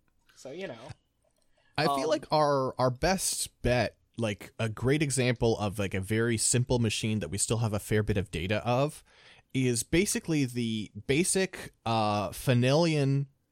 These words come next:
Speaker 2: soldier Gaimelf.
Speaker 1: Mm-hmm.
Speaker 2: We've got a few, fair few images of various models of this that are all sort of along the same line. Uh, Dylan, if you could, if you could post some of those for,
Speaker 1: Oh, yeah.
Speaker 2: for
Speaker 1: Uh,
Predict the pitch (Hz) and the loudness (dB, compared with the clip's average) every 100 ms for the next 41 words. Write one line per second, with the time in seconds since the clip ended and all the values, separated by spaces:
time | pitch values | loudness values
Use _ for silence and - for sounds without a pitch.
0 | _ _ _ _ _ _ _ _ - - | _ _ _ _ _ _ _ _ -2 2
1 | - 135 113 110 95 110 _ _ _ 95 | 4 4 2 -2 -4 -10 _ _ _ -6
2 | 92 73 57 - - - _ _ _ _ | -6 -6 -12 -14 -18 -20 _ _ _ _
3 | _ _ _ _ _ _ _ _ _ 147 | _ _ _ _ _ _ _ _ _ -16
4 | 139 131 143 - _ _ - 117 143 120 | -14 -16 -18 -20 _ _ -6 2 2 4
5 | 156 139 - 180 175 156 135 135 123 131 | 0 -2 0 0 0 -2 0 0 0 0
6 | 117 107 131 135 127 120 110 113 113 104 | 0 0 0 0 0 0 0 0 -2 -4
7 | 101 - 107 98 107 107 101 - 98 - | -4 -4 -4 -2 0 0 -2 -6 -10 -6
8 | 98 104 110 104 - 107 101 82 78 78 | -4 -2 -2 -4 -4 -4 -4 -6 -8 -8
9 | 90 - _ - 98 90 110 107 101 104 | -10 -12 _ -8 -4 -2 -2 -2 -2 -6
10 | 104 90 101 101 98 - 104 - 98 90 | -6 -6 -6 -6 -6 -4 -4 -2 -4 -6
11 | 87 - - 320 302 311 170 - _ - | -8 -6 -2 0 2 -2 -4 -10 _ -8
12 | 170 165 160 | -2 0 0